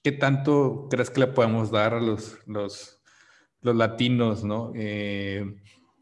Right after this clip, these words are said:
a-, al mundo del trabajo, ¿cómo te lo imaginas, no? Porque a veces creo que no, a veces nos, los latinos nos sentimos menos o, o sentimos que solamente es,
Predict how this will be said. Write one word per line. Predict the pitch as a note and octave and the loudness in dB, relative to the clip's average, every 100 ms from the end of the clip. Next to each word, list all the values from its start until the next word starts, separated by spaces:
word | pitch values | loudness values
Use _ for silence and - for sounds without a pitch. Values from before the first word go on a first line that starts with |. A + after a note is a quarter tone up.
| - | 0
a-, | A2+ | 2
al | - A#2 A2 | 2 2 2
mundo | A#2+ B2 B2 | 4 4 4
del | A2 G2 | 4 4
trabajo, | G2+ G#2+ G#2+ A2 | 4 4 4 -2
¿cómo | A2 A2 | -4 -4
te | A2 | 0
lo | A#2 | 0
imaginas, | G#2+ G2 - G#2+ G#2 G2+ | 2 0 -2 -4 -4 -4
no? | G2 A2+ - | -4 -6 -8
Porque | A2 - | -8 -2
a | G2+ | -2
veces | G2+ G#2+ | -2 -4
creo | G#2+ G#2 | -6 -4
que | A2 G#2 | -2 -2
no, | G#2 | -2
a | A#2 | -4
veces | G#2+ | -2
nos, | A2 A#2 | -2 -2
los | B2+ A2+ | -4 -2
latinos | G#2 A2+ | 0 0
nos | A#2+ | 0
sentimos | A2+ A2+ A#2+ | -2 -2 0
menos | A2+ A#2+ A#2+ A2+ | 2 2 0 -2
o, | G#2 | -2
o | G2 F#2 F#2+ G#2+ G#2 | -4 -4 -6 -8 -8
sentimos | A2 A2 A2 G#2+ | -8 -8 -6 -6
que | G#2+ A2+ | -4 -4
solamente | G#2+ G#2 G2+ A2 | -2 -2 -4 -4
es, | G2 - | -6 -10